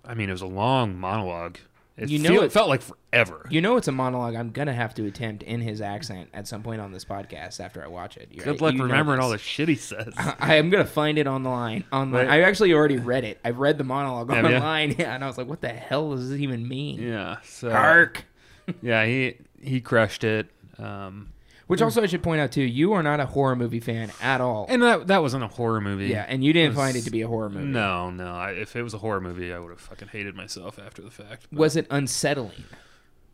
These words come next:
Speaker 1: No.
Speaker 2: No.
Speaker 1: No. You gotta see a mermaid's vagina and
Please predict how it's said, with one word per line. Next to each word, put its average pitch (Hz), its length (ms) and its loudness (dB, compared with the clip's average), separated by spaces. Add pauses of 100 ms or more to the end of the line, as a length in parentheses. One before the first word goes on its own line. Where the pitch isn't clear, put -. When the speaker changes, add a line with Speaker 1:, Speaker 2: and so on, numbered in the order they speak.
(280)
Speaker 1:
No. 277 280 0 (580)
Speaker 2:
No. 104 220 -8 (220)
Speaker 1:
No. 156 260 -6 (340)
You 139 140 -10
gotta 127 100 -6
see 120 220 -4
a 110 80 0
mermaid's 104 400 -2
vagina 90 720 -8
and 98 300 -16